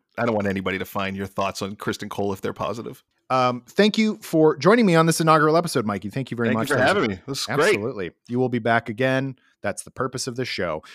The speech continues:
Speaker 2: Um, but in the meantime, how can people get a hold of you online if they wish to do so, and if you wish to be found online?
Speaker 1: Well, uh,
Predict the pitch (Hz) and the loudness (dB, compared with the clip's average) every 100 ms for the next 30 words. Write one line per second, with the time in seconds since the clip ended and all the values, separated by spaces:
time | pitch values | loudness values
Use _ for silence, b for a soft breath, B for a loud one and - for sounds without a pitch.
0 | B - 131 127 127 127 123 117 135 - | B -2 2 2 0 -8 -10 -6 -6 -4
1 | 156 156 180 180 151 143 151 143 147 131 | -4 -2 -2 0 0 0 -2 -2 -4 -6
2 | 139 143 139 135 131 123 120 147 139 127 | -6 0 0 0 -2 -4 -2 0 0 -2
3 | 127 - 113 117 110 113 117 117 110 110 | -4 0 0 0 -2 -2 -2 -4 -4 -6
4 | - 107 101 110 - 123 196 254 349 349 | -4 -6 -4 -8 -6 -2 0 0 -2 -2
5 | 392 302 233 - 220 208 226 170 95 80 | -2 0 -2 -4 -6 -6 -6 -6 -8 -12
6 | 62 80 _ _ _ _ _ _ 120 135 | -16 -20 _ _ _ _ _ _ -6 -6
7 | - 107 95 104 | -6 -6 -6 -6